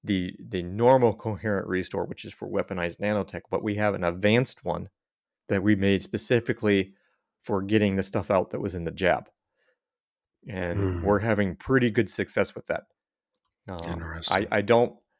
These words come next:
Speaker 1: I don't think the jab was the mark of the beast yet. I think it's the technology that will become the mark of the beast, but I don't think they have down the technology they want yet.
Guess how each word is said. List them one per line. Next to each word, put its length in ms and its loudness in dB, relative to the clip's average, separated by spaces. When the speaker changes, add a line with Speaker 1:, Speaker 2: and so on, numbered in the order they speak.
Speaker 1:
I 120 4
don't 200 2
think 160 -6
the 80 -6
jab 340 2
was 140 -4
the 60 -2
mark 220 0
of 60 -6
the 60 -4
beast 360 -6
yet. 180 -6
I 140 0
think 320 -4
it's 200 -4
the 100 -4
technology 960 2
that 220 0
will 260 8
become 440 -2
the 80 -8
mark 200 -6
of 60 -2
the 40 -2
beast, 320 -4
but 180 -4
I 120 -6
don't 400 0
think 240 -6
they 160 0
have 320 0
down 300 4
the 80 2
technology 540 0
they 140 -2
want 360 -2
yet. 160 -6